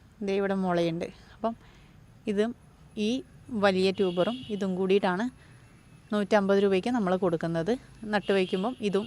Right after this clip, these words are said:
ഒരു സൈഡിലായിട്ട് നട്ട് വയ്ക്കാം. ഇതും ഇങ്ങനെ നട്ട് വയ്ക്കാം. ഇവിടെയും ഗ്രോ ടിപ്പുണ്ട്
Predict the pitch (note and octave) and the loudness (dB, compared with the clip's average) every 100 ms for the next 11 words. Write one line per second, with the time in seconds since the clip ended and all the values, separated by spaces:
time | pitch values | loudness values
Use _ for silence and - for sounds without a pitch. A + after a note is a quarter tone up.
0 | G3+ F3 G#3+ F#3 F3 F3 G3 F#3+ D#3+ F3 | -4 -2 2 2 4 0 0 -4 -2 -2
1 | E3+ A3+ C#4+ - - - - C#4 A#3+ A3+ | -2 -4 -4 -10 -20 -20 -8 -6 -4 -4
2 | F#3 E3+ E3+ E3 E3 D#3+ D3+ E3+ - - | -4 -2 -2 -2 0 0 0 -6 -8 -8
3 | F#3 F3 F3 F3 E3 E3+ F3 F3+ | -2 -2 -2 -2 -2 -4 -6 -4